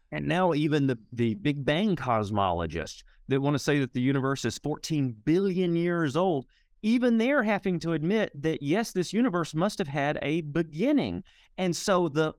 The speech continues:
more we learn <laughs> about astrophysics or, uh, geology or biology or paleontology, the more we're learning,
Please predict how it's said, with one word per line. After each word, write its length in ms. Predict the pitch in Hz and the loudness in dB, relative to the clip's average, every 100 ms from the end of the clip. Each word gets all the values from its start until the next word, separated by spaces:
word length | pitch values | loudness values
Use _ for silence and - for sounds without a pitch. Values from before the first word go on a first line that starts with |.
| - | -4
more 520 | 151 160 185 254 247 | -2 -2 -2 -2 0
we 180 | 226 226 | 0 2
learn 400 | 233 254 254 220 | 2 2 0 -2
<laughs> 40 | |
about 340 | 208 151 214 170 | -4 -4 -2 2
astrophysics 960 | 180 - 202 180 208 214 196 175 - | 0 0 -2 0 0 0 0 -2 -4
or, 380 | - 160 160 151 - - - | -2 0 0 -2 -10 -10 -2
uh, 300 | 147 139 - | 0 0 -2
geology 720 | 139 185 180 208 202 156 170 | -4 0 2 2 2 0 0
or 80 | 160 | 0
biology 680 | 175 196 196 185 175 165 | 2 4 4 2 0 0
or 80 | 160 | -2
paleontology, 640 | - 196 233 196 190 - | 0 -2 0 0 -2 -2
the 80 | 170 | 0
more 500 | 185 196 220 294 302 | 0 0 0 0 0
we're 220 | 269 269 | 0 0
learning, 500 | 262 269 233 143 147 | 2 2 2 0 -4